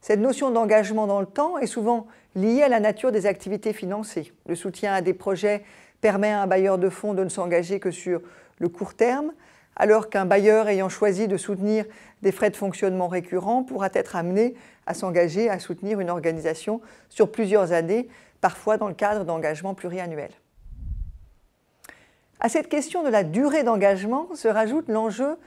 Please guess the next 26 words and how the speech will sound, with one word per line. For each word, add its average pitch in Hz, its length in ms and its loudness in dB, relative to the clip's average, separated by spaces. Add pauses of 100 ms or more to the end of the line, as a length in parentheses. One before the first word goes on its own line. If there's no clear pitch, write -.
(360)
du 185 140 -2
degré 254 460 2
d'engagement 214 520 2
de 233 60 -2
l'entreprise 202 480 -4
mécène. 151 520 -8 (840)
Quelle 254 180 6
relation 277 600 4
développer 240 720 2
avec 233 340 0
ses 202 120 -2
bénéficiaires ? 196 800 -6 (920)
Cette 214 200 0
relation 214 400 2
peut 208 160 -2
être 214 300 0
minimale 214 640 0
et 220 80 -2
se 196 100 -2
traduire 190 520 -2
uniquement 208 480 -2
par 208 340 -4 (360)
quelques 214 380 2
interactions 175 500 -2
à 185 80 -4
distance. - 720 -12